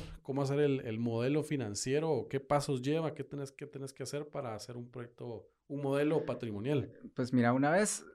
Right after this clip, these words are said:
Speaker 2: me dijeron, me dieron un tip.
Speaker 1: Ujú.
Speaker 2: Eh, si tu proyecto funciona de manera especulativa, va a funcionar de manera de renta.
Speaker 1: Ok.
Speaker 2: Entonces, eh,
Speaker 1: Interesante.
Speaker 2: lo podemos hacer de manera especulativa, ¿sí?
Speaker 1: Ujú.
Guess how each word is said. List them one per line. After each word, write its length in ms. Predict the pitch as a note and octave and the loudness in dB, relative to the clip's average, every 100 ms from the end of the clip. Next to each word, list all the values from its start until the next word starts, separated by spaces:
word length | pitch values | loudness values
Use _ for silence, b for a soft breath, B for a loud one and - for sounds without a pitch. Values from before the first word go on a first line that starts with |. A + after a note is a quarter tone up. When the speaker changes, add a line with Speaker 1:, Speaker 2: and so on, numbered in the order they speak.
| - | -4
Speaker 2:
me 160 | C#3 | 0
dijeron, 460 | B2 A2 C#3 C#3+ - | 2 2 0 0 0
me 140 | A#2+ A#2+ | 2 4
dieron 180 | C#3 | 4
un 100 | C#3+ | 4
tip. 200 | C#3 E3 - B B B G#2 | 2 -2 -10 B B B -8
Speaker 1:
Ujú. 240 | A2+ C#3+ B B B B - | -6 -6 B B B B -12
Speaker 2:
Eh, 340 | B2+ A#2+ A#2+ - | 0 0 0 -2
si 180 | - C#3 | 2 2
tu 140 | C3 | 2
proyecto 400 | - A#2+ D#3+ F#3+ | 4 4 6 2
funciona 720 | F#3 B2 D3+ C3 G#2 F#2+ - - - - | 4 4 6 4 4 0 -12 -20 -20 -10
de 180 | - A2+ | 0 4
manera 300 | G#2+ A2 D3 | 6 6 4
especulativa, 600 | D#3+ D#3+ A2+ G2 D#3+ D#3+ | 2 -2 0 0 0 2
va 100 | C3+ | 2
a 40 | |
funcionar 380 | B2 A#2 G2 G2+ | 0 0 0 -2
de 40 | G2 | -2
manera 220 | G2+ G#2+ | -4 -6
de 60 | |
renta. 320 | A2 A#2+ - - - _ _ B B | -4 -4 -6 -20 -20 _ _ B B
Speaker 1:
Ok. 140 | G#2 - B2+ D#3+ - | -14 -6 -6 -6 -4
Speaker 2:
Entonces, 800 | C#3 A2 A#2 A2+ B2+ B2+ - - _ _ _ - | 0 2 4 4 4 2 -2 -12 _ _ _ 0
eh, 420 | A2+ G#2+ G#2 G2 | 2 2 2 -2
Speaker 1:
Interesante. 160 | F#2+ - - - | -6 -14 -20 -4
Speaker 2:
lo 220 | B2 A2 | -2 0
podemos 400 | A2 G#2+ A#2+ C3 | 2 2 4 2
hacer 380 | A2 B2 A#2 - - | 2 2 0 -2 -6
de 160 | G#2+ | -4
manera 280 | G2+ G2+ A2+ | -2 0 0
especulativa, 640 | C3+ C3+ - A2 - D#3+ - | -2 -4 -4 -4 -2 -6 -6
¿sí? 280 | - F3 - _ | -6 -6 -8 _
Speaker 1:
Ujú. 340 | G2+ G2 A#2 | -12 -10 -10